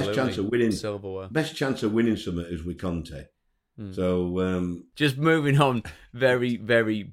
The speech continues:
Speaker 1: briefly.
Speaker 2: Yeah.
Speaker 1: You see these players coming back, Neil. Would you need to do anything special as a manager to get them back in to club mode, if you like, after they've been away at a World Cup? Or is it just, "Right, lads, sunshine's
Speaker 2: Mm.
Speaker 1: over, welcome back to the winter, let's crack on"?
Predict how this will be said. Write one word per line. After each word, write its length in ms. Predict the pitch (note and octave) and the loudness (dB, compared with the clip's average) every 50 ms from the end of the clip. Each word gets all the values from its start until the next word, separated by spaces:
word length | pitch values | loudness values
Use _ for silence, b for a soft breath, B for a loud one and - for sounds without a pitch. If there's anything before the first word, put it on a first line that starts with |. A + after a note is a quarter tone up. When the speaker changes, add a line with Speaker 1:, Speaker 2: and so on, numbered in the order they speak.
| - _ | -12 _
Speaker 1:
briefly. 360 | - B2+ B2 A#2+ A#2 - A#2+ B2 | 4 4 6 6 4 2 0 0
Speaker 2:
Yeah. 60 | C3+ | 0
Speaker 1:
You 60 | D3 | 2
see 160 | - G#3+ G#3+ | 2 2 0
these 160 | F#3+ G3+ F3+ | 0 -4 -4
players 260 | - F#3+ F3 E3+ D#3+ - | 0 2 2 2 2 0
coming 220 | - D#3+ C#3+ - | -2 -2 0 2
back, 200 | E3 D#3 - - | 2 2 2 0
Neil. 160 | A#2+ B2 C3 | -2 -2 0
Would 160 | C3+ D3+ C3 | 0 0 0
you 80 | D3+ E3 | 0 -2
need 380 | D#3 D3+ E3 E3 D3 - - - | 0 0 -2 -2 -2 -6 -8 -10
to 100 | - D3+ | -4 0
do 140 | E3 E3 | 0 0
anything 240 | D#3+ D#3+ C3+ D3+ D3 | 0 0 -2 -2 -4
special 480 | - - - D#3 D3+ - - E3 E3 D3 | -2 2 2 2 4 2 2 0 2 2
as 120 | D3 C3+ | 2 2
a 60 | D3 | 0
manager 400 | C#3+ D3 D3 D#3+ D#3+ C#3+ D3+ D#3+ | 0 0 0 0 -2 0 0 0
to 160 | D3+ - - C#3 | -2 -2 -4 -4
get 200 | B2+ C#3+ A#2 - | -2 -2 -2 -2
them 100 | C3+ C3 | -4 -4
back 260 | - C3+ C#3 - - | -4 -4 -4 -4 -4
in 240 | D3+ C#3+ C3+ C3 - B B B B B B B B B | -4 -2 -2 -4 -6 B B B B B B B B B
to 120 | - C#3+ - | -6 -4 -4
club 400 | - - C#3 D3 D3 D3+ - - - - | -2 0 2 4 4 4 2 -2 -6 -6
mode, 480 | C#3 C#3 C#3+ C#3 C#3+ D3+ D3+ D#3 D3+ C#3+ | 0 2 4 6 6 6 6 6 6 4
if 160 | C#3 C#3 - | 2 0 -2
you 80 | C#3+ C3+ | -2 -2
like, 300 | C3 C3+ C#3+ C#3+ - - | 0 0 -2 -2 0 -2
after 220 | C3+ B2+ - C3+ | -4 -2 -4 -6
they've 120 | B2 B2+ A2+ | -6 -4 -2
been 120 | C3+ C3 | 0 0
away 300 | C3 B2+ B2+ C3 C3 B2+ | 0 2 2 2 4 4
at 80 | F2+ A2 | 2 2
a 40 | B2 | 2
World 280 | A#2+ C3 B2+ B2+ A#2+ - | 2 2 2 2 0 0
Cup? 300 | - D3+ D3 C#3+ - - | 0 0 0 0 0 2
Or 180 | B2 A2 A2 | 4 4 4
is 100 | A2 G#2 A#2 | 2 0 -2
it 60 | G#2 | -6
just, 240 | G#2+ B2+ A#2+ A2+ A#2+ | -4 -4 -4 -4 -2
"Right, 180 | B2+ B2+ B2 G2+ | 0 0 0 2
lads, 300 | A#2+ A#2+ A#2+ A#2 - - | 2 2 2 2 0 -2
sunshine's 640 | - D#3 D3 B2+ - C3+ B2 B2 A#2+ G#2+ A2 - b b b b b | -2 -2 0 0 0 -2 -2 -2 -2 -6 -8 -12 b b b b b
Speaker 2:
Mm. 80 | C#3 B2 | 2 4
Speaker 1:
over, 320 | B2+ B2 A2+ B2 B2+ C3 | 4 4 4 4 2 4
welcome 340 | C3 C#3 D3 C#3+ - - A#2+ | 4 4 4 2 2 0 -2
back 180 | A2 A#2+ A2 - | 0 0 0 0
to 60 | - | -4
the 80 | - A2 | -8 -4
winter, 300 | G#2 A2 A2+ A2 G#2+ A2 | -2 -2 -2 -2 -2 -4
let's 140 | A2 F#2 - | -4 -4 -4
crack 260 | - A2+ G#2+ - - | -4 -4 -4 0 0
on"? 260 | B2+ A2+ A2 F2+ F2 | 0 0 0 -4 -10